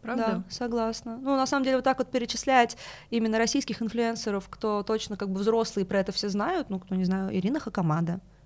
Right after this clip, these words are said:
Speaker 2: Рената Литвинова, а, которая с каждым в-, годом, кстати, выглядит все более юной и юной, и
Speaker 1: Да.
Speaker 2: выглядит сейчас совершенно потрясающе.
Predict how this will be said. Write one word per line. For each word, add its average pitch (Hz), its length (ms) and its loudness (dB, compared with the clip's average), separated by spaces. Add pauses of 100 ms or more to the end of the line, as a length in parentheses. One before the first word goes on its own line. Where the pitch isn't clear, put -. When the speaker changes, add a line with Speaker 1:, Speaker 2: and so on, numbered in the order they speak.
(140)
Speaker 2:
Рената 185 520 0 (160)
Литвинова, 170 600 -4 (680)
а, 175 340 -2 (140)
которая 180 580 2
с - 80 -8
каждым 185 360 2
в-, 156 140 0
годом, 180 320 0
кстати, 175 320 -4
выглядит 170 380 -2
все - 180 -4
более 175 460 -2 (480)
юной 190 360 0
и 196 120 -4
юной, 185 320 2
и - 20 4
Speaker 1:
Да. 185 60 4
Speaker 2:
выглядит 196 260 4
сейчас 196 180 4
совершенно 202 360 4
потрясающе. 220 840 4